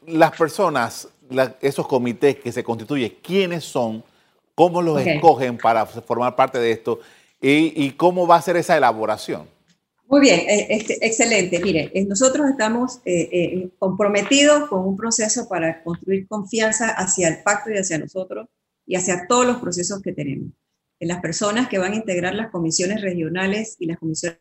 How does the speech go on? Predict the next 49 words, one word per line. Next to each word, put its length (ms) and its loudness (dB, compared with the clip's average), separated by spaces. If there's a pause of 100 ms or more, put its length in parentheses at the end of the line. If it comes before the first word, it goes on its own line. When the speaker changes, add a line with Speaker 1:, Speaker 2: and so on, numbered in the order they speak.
Speaker 2:
nacionales 800 -4 (340)
van 180 -2
a 60 0
obedecer 380 2
a 80 0
ciertos 420 -2
criterios 520 -4
de, 400 -2 (160)
vamos 260 0
a 60 -4
tener 300 0
la 100 0
rep-, 220 -6
la, 340 -4
la, 200 -6
la, 220 -4
los, 160 -4 (200)
los 180 -6
gremios, 480 0
los 320 -4
entes, 680 -2 (160)
los 160 -4
actores 420 -4
clave, 520 0 (320)
pero 200 0
vamos 300 2
a 40 0
hacerlo 460 -2
a 100 -4
través 260 0
de 80 -4
un 120 -4
proceso 680 -6
muy, 420 0
muy 180 -2
técnico 500 -2
que 100 -6
se 140 -2
llama 440 -2
un 140 -2
mapeo 340 -2
de 80 2
actores 680 -4
de 140 -6
cada 320 2
una 200 -2
de 60 -2
las 160 -4
regiones 560 -2